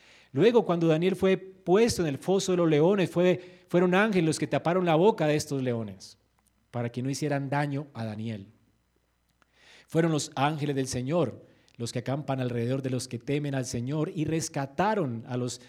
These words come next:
siervos de Dios en la Escritura. La Escritura dice en el Salmo noventa y uno,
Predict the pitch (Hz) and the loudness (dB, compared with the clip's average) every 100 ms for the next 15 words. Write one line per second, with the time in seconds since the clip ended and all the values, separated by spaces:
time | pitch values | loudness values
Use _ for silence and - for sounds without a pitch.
0 | _ - 170 175 175 156 147 208 214 - | _ 0 0 2 0 0 2 2 2 -2
1 | - - 147 147 156 - 165 165 226 135 | -10 -6 -4 -4 -6 -4 0 2 4 2
2 | - - _ _ _ _ _ - 117 123 | -2 -20 _ _ _ _ _ -12 -10 -2
3 | 143 151 151 135 131 147 151 143 131 123 | 0 0 -2 -4 -2 -2 0 -2 -2 -2
4 | 127 170 139 | -2 -2 -2